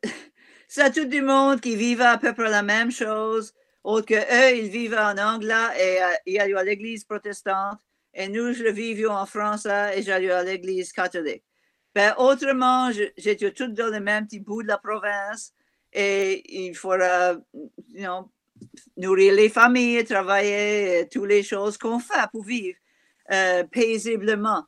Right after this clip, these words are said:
So, le monde est à part, euh, il n'est pas toujours en colère, on, l'un ou l'autre. Souvent, ils travaillent ensemble.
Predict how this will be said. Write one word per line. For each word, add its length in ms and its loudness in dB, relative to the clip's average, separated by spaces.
So, 160 -2
le 140 0
monde 480 0
est 180 4
à 140 0
part, 600 -2
euh, 480 0
il 140 -4
n'est 80 2
pas 220 2
toujours 500 -2
en 100 0
colère, 680 0
on, 140 -6
l'un 280 -2
ou 40 -8
l'autre. 320 -4
Souvent, 460 0
ils 160 -6
travaillent 360 -4
ensemble. 560 -6